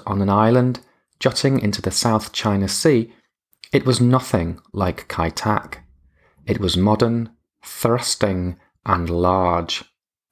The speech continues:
His mood changed. Alongside Loxley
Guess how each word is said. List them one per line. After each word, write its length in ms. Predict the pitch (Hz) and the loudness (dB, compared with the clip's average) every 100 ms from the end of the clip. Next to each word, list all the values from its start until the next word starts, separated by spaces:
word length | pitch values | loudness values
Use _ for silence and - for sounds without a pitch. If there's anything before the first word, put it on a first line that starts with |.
| _ _ | _ _
His 220 | 120 107 | 0 4
mood 480 | 104 110 101 92 - | 4 4 4 0 -4
changed. 640 | - 101 92 90 87 - - _ _ _ _ _ _ _ _ _ _ _ _ | -2 0 2 0 -4 -10 -16 _ _ _ _ _ _ _ _ _ _ _ _
Alongside 640 | 101 98 123 127 143 135 131 | 0 4 4 2 2 4 4
Loxley 560 | 110 - - 87 90 | 2 0 0 0 0